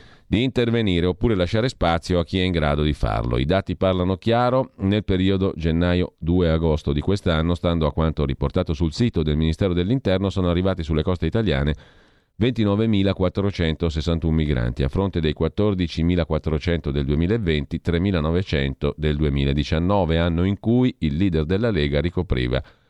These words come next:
il ruolo di ministro dell'Interno.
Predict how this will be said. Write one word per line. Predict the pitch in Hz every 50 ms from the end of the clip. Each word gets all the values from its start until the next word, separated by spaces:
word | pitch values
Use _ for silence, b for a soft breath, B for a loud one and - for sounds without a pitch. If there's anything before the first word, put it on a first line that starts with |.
| b b b b _
il | - 135 147
ruolo | 131 113 101 98 92 92 92 92 95 95 - -
di | - 90 85 92
ministro | 95 85 76 69 69 67 - 78 78 71
dell'Interno. | 69 67 65 65 65 65 - - - 50 50 50 50 50 53 57 -